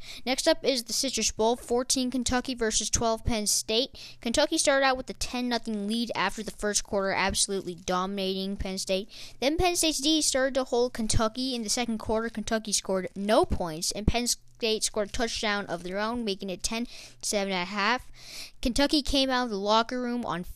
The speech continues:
fire, scoring seventeen points, go up by twenty. They scored twenty-seven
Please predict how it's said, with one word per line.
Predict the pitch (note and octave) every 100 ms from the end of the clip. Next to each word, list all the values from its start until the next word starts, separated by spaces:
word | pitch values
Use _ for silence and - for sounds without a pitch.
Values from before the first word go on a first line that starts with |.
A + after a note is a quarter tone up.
| -
fire, | A#3 A3+ A#3 A#3
scoring | - A#3 G#3+ G3
seventeen | - A#3+ A#3+ A#3 A#3+ A#3
points, | G#3+ G#3 G#3+ A3+ - - -
go | - G#3 G#3+
up | G3+
by | G#3 E3+ E3+
twenty. | - - A#3 A#3+ B3+ F3+ E3 G3 - - -
They | G3+
scored | - A3+ A3+ A3
twenty-seven | - A#3 A#3+ - A3 A3 A3